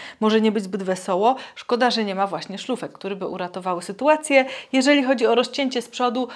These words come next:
to nie jest jakieś wielkie. To jest taki krój tych spódnic jeansowych, które niedawno były modne właśnie z niewielkim rozcięciem z przodu i całkiem nieźle się prezentuje,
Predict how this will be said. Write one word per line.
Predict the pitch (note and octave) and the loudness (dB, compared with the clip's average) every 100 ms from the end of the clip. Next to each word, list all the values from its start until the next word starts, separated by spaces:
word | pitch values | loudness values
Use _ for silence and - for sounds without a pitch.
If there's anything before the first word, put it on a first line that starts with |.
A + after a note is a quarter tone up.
| - | -8
to | G4+ | -4
nie | D4 G3+ | -2 0
jest | G3 F#3+ | -2 -4
jakieś | F3 F#3 F3 | -8 -10 -8
wielkie. | F#3 D#3+ D#3+ D#3+ - - | -6 -6 -8 -12 -12 -10
To | - | -2
jest | C4 | -2
taki | C4 B3 A3+ | -2 -6 -8
krój | C4+ B3+ | -4 -4
tych | B3 A3+ A3+ | -6 -4 -2
spódnic | A3 - D4+ G#3 F3 | -2 0 0 0 -4
jeansowych, | F#3+ F3+ F3+ E3 E3+ | -8 -6 -6 -6 -12
które | - G3 E3+ E3 - - | -12 -6 -6 -8 -14 -2
niedawno | G#3+ G3+ F#3 F#3+ | 2 2 2 -2
były | F3 F3 E3 - - | -4 -4 -4 -8 -6
modne | G#3 F#3+ F3+ E3+ | -2 0 -2 -6
właśnie | E3 E3 G3 | -8 -8 -10
z | F#3 | -8
niewielkim | F#3 F3+ F3 F3 | -6 -6 -8 -10
rozcięciem | E3+ - F#3 D3+ | -8 -8 -10 -12
z | - | -8
przodu | - C4+ C4+ C4 - - | -2 0 0 -6 -14 -12
i | A#3 | -10
całkiem | A3+ D#4+ D#4+ C#4+ | 4 4 4 0
nieźle | C4 A#3 C4 | 0 -2 -4
się | B3+ | -4
prezentuje, | - A#3+ A#3+ A3+ A#3+ A#3 | -6 -4 -4 -4 0 0